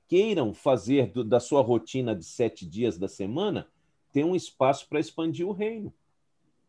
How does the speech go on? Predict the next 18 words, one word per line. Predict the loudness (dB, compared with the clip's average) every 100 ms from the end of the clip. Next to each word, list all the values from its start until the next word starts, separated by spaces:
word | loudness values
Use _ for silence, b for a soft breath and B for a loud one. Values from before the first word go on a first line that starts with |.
| _ _ _ _ _ _ 0
Aí | 4 4
a |
gente | 4 0 -2
tem | -4
que | 0
responder | 0 0 0 2 2
pra | 2 0
gente, | 0 0 -2 -4
o |
que | -8 -6 -6
que | -2
eu | -2
tô | 0 -2
fazendo | 2 0 2 0 0
pra | -2 -4
expandir | -2 -4 -4 -2 -4
esse | -2 -2
reino? | -2 -2 -4